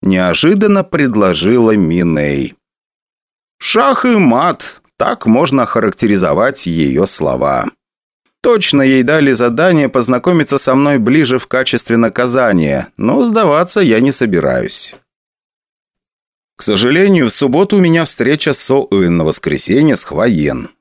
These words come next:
На следующей неделе вечерами Су Юн будет заниматься моим лечением, поэтому не могу себе позволить ещё одно свидание. Слишком загруженный график. «Вы не боитесь расстроить меня? Я ведь могу и обидеться.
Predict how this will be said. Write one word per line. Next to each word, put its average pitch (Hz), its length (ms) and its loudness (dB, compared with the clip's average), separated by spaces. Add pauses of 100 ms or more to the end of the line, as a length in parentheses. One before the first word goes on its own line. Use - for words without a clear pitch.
На - 160 -6
следующей 160 540 0
неделе 143 420 2
вечерами 131 500 0
Су 127 220 0
Юн 131 360 2
будет 127 280 0
заниматься 120 560 2
моим 127 300 2
лечением, 143 600 2
поэтому 147 360 0
не 180 120 2
могу 180 300 2
себе 208 220 2
позволить 156 520 0
ещё 131 320 0
одно 123 260 2
свидание. 90 720 0 (200)
Слишком 170 520 0
загруженный 185 560 2
график. 117 580 0 (1000)
«Вы 180 300 0
не 160 140 2
боитесь 170 560 0
расстроить 151 720 0
меня? 101 400 -2 (360)
Я 101 140 0
ведь 95 220 -2
могу 107 240 0
и 117 80 0
обидеться. 110 840 0